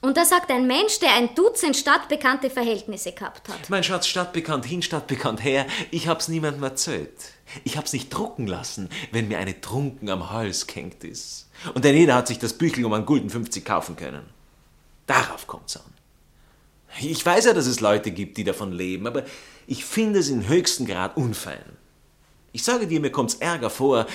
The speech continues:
Speaker 2: als wenn sich einem im Trikot als griechische Statue beim Ronacher hinausstellt. Ja, so eine griechische Statue sagt doch nicht mau, aber was so ein Dichter alles ausplauscht, das geht über den Spaß.
Speaker 1: Liebste,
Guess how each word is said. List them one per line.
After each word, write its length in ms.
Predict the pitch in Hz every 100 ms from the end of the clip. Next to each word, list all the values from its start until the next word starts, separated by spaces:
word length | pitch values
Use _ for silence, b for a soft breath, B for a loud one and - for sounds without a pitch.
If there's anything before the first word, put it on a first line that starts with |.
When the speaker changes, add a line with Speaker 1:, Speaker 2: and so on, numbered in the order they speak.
| B
Speaker 2:
als 140 | 110
wenn 120 | 117 110
sich 140 | 98
einem 220 | 104 98
im 60 | 92
Trikot 580 | 92 - 151 165 160 B B
als 220 | 95 92
griechische 540 | - 131 165 117 101 95
Statue 420 | - 120 127 117
beim 140 | 95
Ronacher 500 | 90 139 135 92 -
hinausstellt. 960 | 85 85 76 71 - 65 55 - - - _ _ _ -
Ja, 180 | 403 -
so 80 | 139
eine 220 | 123 110 B B -
griechische 420 | 160 190 127 113
Statue 400 | - 139 113 110
sagt 200 | 131 120
doch 140 | 107
nicht 180 | 107 -
mau, 300 | 120 120 92
aber 160 | 90 104
was 140 | 123
so 60 | 127
ein 200 | 107 107
Dichter 320 | 220 - 160
alles 180 | 151 120
ausplauscht, 720 | 131 139 - 117 107 - - B B B B B B B -
das 180 | 226 -
geht 220 | 185 117
über 120 | 95
den 160 | 85 80
Spaß. 680 | - 76 - 247 - - 277
Speaker 1:
Liebste, 760 | 233 233 214 214 - - 233